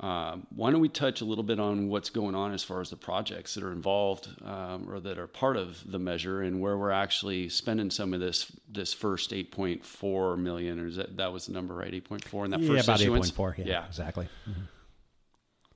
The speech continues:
Speaker 1: So, yeah, why don't we touch on a little bit of where that, where that stuff is actually being put to use?
Speaker 2: Yeah, well, you know, today I went out and I hung signs on cyclone fencing, which was exciting to do. I, I could have had staff do it, but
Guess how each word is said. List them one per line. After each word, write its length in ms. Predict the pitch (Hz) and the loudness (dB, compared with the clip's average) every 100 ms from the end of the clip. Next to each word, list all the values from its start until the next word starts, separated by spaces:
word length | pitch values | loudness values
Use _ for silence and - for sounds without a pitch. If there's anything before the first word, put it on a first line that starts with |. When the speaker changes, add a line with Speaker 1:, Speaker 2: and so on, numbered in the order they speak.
| _ | _
Speaker 1:
So, 140 | - | 0
yeah, 300 | 101 101 101 | 0 2 2
why 140 | 92 98 | 2 2
don't 100 | 104 | 2
we 120 | 104 | 0
touch 340 | 98 - 110 - | -2 -2 -2 0
on 260 | 95 95 87 | 0 -2 -2
a 60 | |
little 220 | 95 104 | -4 -4
bit 120 | 95 95 | -4 -6
of 100 | 90 | -4
where 200 | 98 98 | -2 0
that, 300 | 98 95 107 | 0 -2 -2
where 140 | 104 | -2
that 180 | 101 - | -2 -4
stuff 320 | - 101 92 | -4 -4 -4
is 180 | 101 87 | -6 -4
actually 360 | 101 95 95 90 | -4 -2 -4 -4
being 420 | 95 92 90 85 - | -4 -4 -4 -6 -8
put 160 | 113 98 | -8 -6
to 60 | |
use? 540 | 87 101 123 - - - - _ _ | -4 -2 -2 -2 -4 -10 -20 _ _
Speaker 2:
Yeah, 160 | 139 | 4
well, 220 | 123 127 113 | 6 6 6
you 80 | 143 | 4
know, 120 | 117 | 4
today 560 | 104 - 113 135 104 107 - | 6 6 10 10 10 6 4
I 100 | 104 | 4
went 200 | 104 104 | 6 6
out 320 | 104 107 104 | 6 4 2
and 120 | 98 | 2
I 120 | 92 | 4
hung 220 | 95 110 | 4 2
signs 440 | 101 110 107 107 95 | 2 2 2 2 2
on 300 | 92 92 92 | 2 2 0
cyclone 500 | 82 - 107 - 104 | -2 2 2 4 2
fencing, 480 | 92 110 107 90 95 - - - - | 4 2 2 2 -2 -4 -18 -18 4
which 240 | 107 104 | 4 6
was 440 | 107 98 87 - - | 4 4 2 -6 -2
exciting 640 | 110 104 - 117 117 104 95 | 2 2 6 8 8 6 4
to 80 | 101 | 4
do. 260 | 98 107 | 6 6
I, 260 | 98 95 95 | 8 6 4
I 40 | |
could 240 | 98 - 147 | 2 4 6
have 80 | 107 | 8
had 180 | 107 | 6
staff 360 | - 110 104 101 | 4 4 4 4
do 180 | 101 98 | 4 4
it, 120 | 92 | 2
but 220 | 98 95 | 0 0